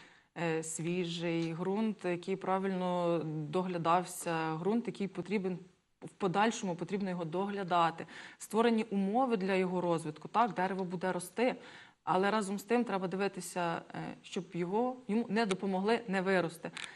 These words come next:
Е, ми можемо, там, на сьогодні, е, бачити, інспектувавши певні дерева, як, е,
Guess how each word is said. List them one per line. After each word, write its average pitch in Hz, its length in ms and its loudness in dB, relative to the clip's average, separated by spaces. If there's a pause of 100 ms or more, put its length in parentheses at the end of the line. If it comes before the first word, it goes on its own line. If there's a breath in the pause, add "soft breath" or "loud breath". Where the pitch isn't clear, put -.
(180 loud breath)
Е, 170 200 2
ми 202 120 2
можемо, 185 640 0 (200)
там, 156 200 -4
на 165 100 -4
сьогодні, 185 640 0 (420 loud breath)
е, - 120 -6
бачити, 160 800 2
інспектувавши 170 640 -2
певні 160 300 -2
дерева, 185 500 4
як, 160 500 -4
е, 165 260 -8